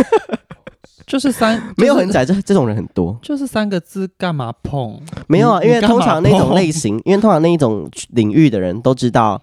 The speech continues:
Speaker 2: 性别是流动的。<laughs> 真是不要再跟我讲到流动、丰盛、身心灵、文青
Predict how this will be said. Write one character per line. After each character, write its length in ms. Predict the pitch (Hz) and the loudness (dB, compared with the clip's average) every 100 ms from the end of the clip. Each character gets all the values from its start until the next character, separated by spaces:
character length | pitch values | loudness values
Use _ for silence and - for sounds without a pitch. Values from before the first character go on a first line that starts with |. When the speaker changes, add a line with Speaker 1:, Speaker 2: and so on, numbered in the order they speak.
| _ - - _ _ | _ -20 -20 _ _
Speaker 2:
性 260 | - 147 139 | -8 -4 -2
别 360 | 120 76 55 151 160 | -4 -6 -6 -10 -12
是 180 | - - | -10 -4
流 200 | 101 85 | -2 -2
动 260 | - 98 90 | -2 -4 -4
的。 100 | - 127 117 107 - _ _ | -4 -2 -2 -4 -14 _ _
<laughs> 500 | - - - - - | -20 -20 -16 -16 -4
真 160 | - 339 | 2 2
是 60 | |
不 100 | 277 | 2
要 60 | 269 | 0
再 100 | 269 | 2
跟 120 | 269 | 4
我 80 | 262 | 2
讲 180 | 208 160 | 2 2
到 160 | 208 | 2
流 280 | 190 135 107 - | 2 2 2 2
动、 360 | 165 127 107 135 _ | 0 0 -4 -16 _
丰 400 | - 147 135 151 | -4 0 0 -2
盛、 580 | - - 151 107 - - _ _ | -4 0 0 0 -6 -18 _ _
身 220 | - 147 | -2 0
心 340 | 156 156 147 147 | 0 2 2 2
灵、 360 | 117 98 110 131 _ - _ _ | 2 0 -4 -12 _ -20 _ _
文 260 | 107 101 107 | 0 0 -2
青 600 | - - 127 117 123 | -4 0 2 2 -2